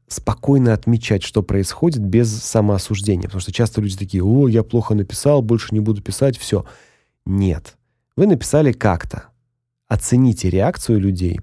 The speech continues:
подумайте, почему эта реакция такая, и двигайтесь дальше. Не нужно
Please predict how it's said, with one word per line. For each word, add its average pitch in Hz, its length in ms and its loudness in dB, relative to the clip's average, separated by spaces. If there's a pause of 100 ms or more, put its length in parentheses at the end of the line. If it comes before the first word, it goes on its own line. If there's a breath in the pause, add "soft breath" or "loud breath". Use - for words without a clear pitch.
(100)
подумайте, 107 560 2
почему 107 460 0
эта 95 160 -2
реакция 92 400 -4
такая, 147 400 -4
и 131 160 -6
двигайтесь 113 600 -2
дальше. 98 460 -4 (440)
Не 104 60 0
нужно 123 400 2